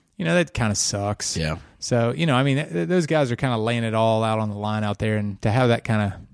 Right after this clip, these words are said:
Speaker 1: that's kinda crap.
Speaker 2: The, I, I listened to a interview,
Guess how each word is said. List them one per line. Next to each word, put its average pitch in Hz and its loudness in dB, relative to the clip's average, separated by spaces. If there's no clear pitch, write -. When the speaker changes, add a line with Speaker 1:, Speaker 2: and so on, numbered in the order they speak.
Speaker 1:
that's 127 -2
kinda 101 -2
crap. 98 -4
Speaker 2:
The, 113 4
I, 113 4
I 107 2
listened 113 -2
to 104 0
a - -10
interview, 98 0